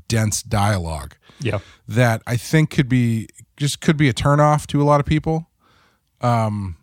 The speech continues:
Speaker 1: but again, if you're there for it, I think it's great. I think it works really well. Um, there, there are still some areas where I feel like they're pushing it a bit too far, uh, as far as the, the, the style of the dialogue. Like, there's, <sighs> I think it's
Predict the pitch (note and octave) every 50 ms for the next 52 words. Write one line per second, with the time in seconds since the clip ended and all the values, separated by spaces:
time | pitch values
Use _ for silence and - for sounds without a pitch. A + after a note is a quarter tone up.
0 | _ _ _ _ - - - F3 E3 D3+ - - D3 C3+ C#3 B2 F#2 F#2+ A2 -
1 | - B2+ A2 C3 C#3+ D3 C#3 - D#3 D3+ D3 D3 D3 - - _ _ - - A2+
2 | G#2+ A#2 A2 G2+ - - - G#2 F2+ D#2+ C#2 E2+ F#2+ G2 G#2 G2+ F#2 F#2+ G2+ G2
3 | - - G#2+ G2 F#2 F2+ F2+ F2+ F2 E2 D#2+ D#2 D#2 - - - G2 F#2+ F#2 F2+
4 | F2+ F2+ F2+ E2+ D2 - - C3+ C3 B2+ D3 D#3+ D#3+ D#3 - - - G3+ F#3 -
5 | - - E3+ D#3 D3 C#3 C#3 C3+ C3 B2 A#2 G#2 G#2+ A2 G#2+ G#2 G2+ - - A2+
6 | G#2 G2+ G2+ - F#2+ F2 - G#2 F#2 - G2+ F#2 F#2 F2+ D#2 F2+ - - - G2+
7 | E2+ - - F#2 F2 E2+ F2 E2+ D#2 - _ _ _ _ _ _ _ - F#2 F2+
8 | E2+ E2 G2 - - G#2 F#2+ F#2+ F2 D#2 F2 F2+ F2 E2 C#2+ C2+ D2 F2+ E2+ E2
9 | D#2+ - _ - - E2+ F2 E2+ E2 E2 D#2+ D#2 - - - - - - - -
10 | - - - - - - - - B2 A#2 A2+ G#2+ G#2 G#2+ G#2+ F2+ G2 F#2 G#2+ G#2
11 | G2+ G2+ G2 G2+ G2+ G2+ G2 G2 F2+ G#2+ G#2+ - B2 B2 A2 - - - - -
12 | - - - - - - - F#3+ - G3+ - - - - - - -